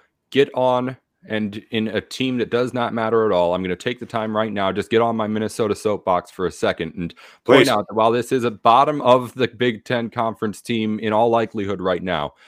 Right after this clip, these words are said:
Speaker 1: the schedule for the Gophers is extremely easy the way it stands. Two games against
Speaker 2: They were,
Speaker 1: Ohio
Speaker 2: they were on
Speaker 1: State.
Speaker 2: my list as well, Nate. Not to say
Speaker 1: Yeah.
Speaker 2: that you're just being a Gopher or, you know, a homer right now for the Locked On Golden Gophers. They were on my list of easiest schedules as well.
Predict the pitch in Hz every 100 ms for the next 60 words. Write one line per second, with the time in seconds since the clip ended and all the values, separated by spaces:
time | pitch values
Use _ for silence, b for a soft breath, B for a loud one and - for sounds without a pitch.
0 | b b 95 - 139 147 143 139 127 117
1 | 127 107 110 113 - - 120 113 113 110
2 | 104 107 92 92 85 87 85 85 - 80
3 | 64 - 131 151 156 156 156 123 151 143
4 | 127 143 160 160 147 156 165 165 156 123
5 | 147 156 101 92 107 123 135 139 139 127
6 | 120 127 123 - 139 123 117 123 170 131
7 | 113 113 - 123 120 110 139 160 135 127
8 | 123 123 120 120 120 120 117 120 113 160
9 | 120 98 120 123 123 123 131 135 135 117
10 | 131 127 127 135 127 131 131 143 156 -